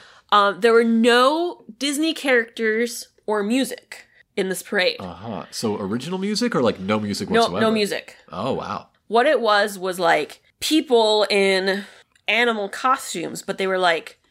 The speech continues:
Speaker 1: very creative animal costumes,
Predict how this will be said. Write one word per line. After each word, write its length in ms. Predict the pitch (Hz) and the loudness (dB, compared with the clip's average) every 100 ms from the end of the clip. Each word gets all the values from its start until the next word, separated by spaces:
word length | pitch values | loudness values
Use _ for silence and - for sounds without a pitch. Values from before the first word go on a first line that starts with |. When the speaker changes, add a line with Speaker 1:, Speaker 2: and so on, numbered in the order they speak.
| _ | _
Speaker 1:
very 400 | 190 190 196 208 | -8 -2 0 0
creative 1120 | 196 - - - 180 160 160 156 196 240 349 381 | -4 -12 -16 -16 -12 -8 -2 0 0 0 -2 0
animal 380 | 508 494 539 523 | 0 0 -2 0
costumes, 760 | 494 508 - 587 571 605 605 | 0 0 -4 -8 -6 -6 -8